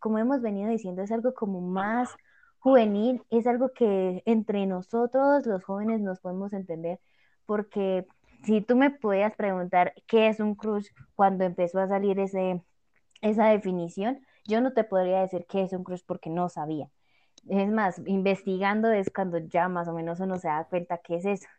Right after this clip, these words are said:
Entonces, si tú vas a entablar una conversación con alguien que tal vez no sepa, un ejemplo muy claro, podemos poner, eh, lo que es otaku. Eh, si yo voy a hablar sobre algo otaku, muy seguramente pronto ustedes no sabrían decir, "Miran, pero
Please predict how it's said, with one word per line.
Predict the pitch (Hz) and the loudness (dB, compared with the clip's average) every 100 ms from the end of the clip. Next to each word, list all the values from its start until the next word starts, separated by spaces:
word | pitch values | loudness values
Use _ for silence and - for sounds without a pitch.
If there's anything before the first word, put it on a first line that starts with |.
| - | -10
Entonces, | 190 190 208 233 | -6 -2 0 0
si | 202 | 0
tú | 185 | -2
vas | 202 220 | -2 -2
a | |
entablar | 214 170 160 170 175 _ _ - | -4 -4 -2 -2 -4 _ _ -4
una | 214 226 226 | -2 0 -2
conversación | 190 170 165 160 185 185 | -4 -4 -6 -8 -8 -8
con | - 190 | -6 -4
alguien | 196 190 190 | -4 -6 -6
que | 175 | -6
tal | - 175 | -2 -2
vez | 185 180 | -2 -4
no | 175 175 | -6 -4
sepa, | 180 175 165 180 _ _ _ - - | -4 -4 -6 -6 _ _ _ -10 -2
un | 233 | 2
ejemplo | 247 254 240 | 2 2 2
muy | 247 240 | 0 2
claro, | 240 262 190 - | 4 4 4 0
podemos | 190 190 196 196 | 0 2 0 -4
poner, | 196 180 175 - - | -4 -2 -4 -8 -4
eh, | 196 190 190 190 190 - _ | 0 2 2 0 -2 -8 _
lo | 196 196 | -2 0
que | - 180 | -2 -4
es | 175 - | -4 -4
otaku. | 196 - 285 - 156 _ _ _ _ _ _ - | -4 0 0 -2 -14 _ _ _ _ _ _ -4
Eh, | 208 208 202 202 196 - _ _ - _ _ - | 0 2 2 2 0 -2 _ _ -20 _ _ -2
si | 220 | 2
yo | 214 262 | 6 8
voy | 311 | 8
a | 302 | 8
hablar | 269 262 | 8 8
sobre | 262 226 | 4 4
algo | 185 185 208 220 | 4 2 0 -2
otaku, | 175 - 170 - 185 | -2 0 -2 -2 -4
muy | 202 | -2
seguramente | 208 208 196 185 175 175 | 0 -2 -2 -4 -4 -4
pronto | 170 175 175 | -4 -6 -6
ustedes | - 175 170 | -4 0 0
no | 170 | -2
sabrían | 170 165 165 | -6 -6 -6
decir, | 160 165 160 | -6 -6 -6
"Miran, | 165 160 160 165 | -8 -8 -10 -10
pero | 165 160 147 | -8 -8 -8